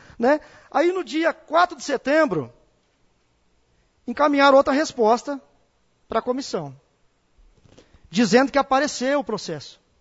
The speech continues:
Apareceu a representação do Tribunal de Contas. Que estranho, né?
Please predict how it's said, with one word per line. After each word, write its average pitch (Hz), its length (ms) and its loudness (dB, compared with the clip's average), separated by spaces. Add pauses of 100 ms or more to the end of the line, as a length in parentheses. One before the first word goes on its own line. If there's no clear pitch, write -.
(800)
Apareceu 208 440 -2
a 240 40 0
representação 190 520 -6
do 170 60 -12
Tribunal 185 340 -2
de 185 120 -6
Contas. 135 480 -12 (360)
Que 180 120 -6
estranho, 196 500 0
né? 208 200 -2